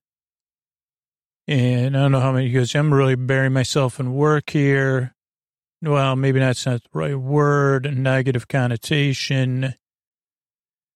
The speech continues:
"Maybe I could bath myself, just like a normal bath." Uh, Nate doesn't bathe 'cause he says he gets wrinkly. "What's your favorite bath bomb?" Eh, he doesn't enjoy it.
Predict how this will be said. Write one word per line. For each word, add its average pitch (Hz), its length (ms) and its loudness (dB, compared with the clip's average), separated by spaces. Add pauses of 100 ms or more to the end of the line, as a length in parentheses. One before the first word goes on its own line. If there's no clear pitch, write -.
(140)
"Maybe 143 300 0
I 135 60 0
could 127 200 -6
bath 147 460 -2
myself, 131 520 -2
just 165 220 -4
like 151 160 0
a 151 40 0
normal 143 420 2
bath." 131 640 -2
Uh, 135 420 -2 (1000)
Nate 143 200 -2
doesn't 131 320 0
bathe 127 540 0
'cause 131 200 0
he 131 140 -2
says 120 280 -2
he 123 80 -4
gets 123 320 -4
wrinkly. 131 840 -2 (1400)
"What's 156 200 -2
your 151 60 -2
favorite 131 320 0
bath 131 440 -2
bomb?" 127 640 -6 (480)
Eh, 131 240 0
he 117 140 -6
doesn't 127 280 0
enjoy 120 520 -2
it. 127 220 -2